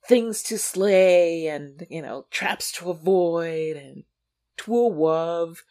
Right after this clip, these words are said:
it's amazing and fun, but the more relatable and tangible one is the story between the grandfather and his,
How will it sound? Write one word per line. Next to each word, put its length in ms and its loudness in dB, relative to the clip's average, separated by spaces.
it's 280 6
amazing 680 0
and 160 -6
fun, 540 0
but 360 4
the 100 4
more 920 0
relatable 760 2
and 100 -4
tangible 480 -2
one 260 -4
is 200 -4
the 60 -10
story 220 -4
between 240 -8
the 60 -8
grandfather 420 -6
and 80 -16
his, 120 -12